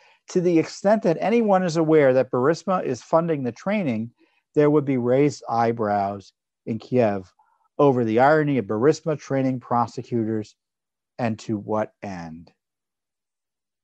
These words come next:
I, there's more. I, I don't, I don't, I don't need to tell you anymore, do I? And Yovanovitch had said,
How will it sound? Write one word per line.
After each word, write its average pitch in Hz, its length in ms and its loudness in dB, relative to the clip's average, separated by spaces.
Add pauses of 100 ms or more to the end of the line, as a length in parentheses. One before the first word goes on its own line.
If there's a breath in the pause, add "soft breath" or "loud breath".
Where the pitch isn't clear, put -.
(2500)
I, - 160 0 (640)
there's 196 240 -2
more. 123 380 0 (100)
I, 156 260 2
I - 40 4
don't, 175 180 -2 (260)
I 151 120 2
don't, 160 200 -4 (160)
I 151 60 -4
don't 143 140 -4
need 117 200 -6
to - 60 -20
tell 123 160 -4
you 104 80 -8
anymore, 90 320 -16
do 92 220 -14
I? 80 180 -20 (920)
And 117 140 -6
Yovanovitch 160 680 0
had 147 180 -2
said, 107 500 -2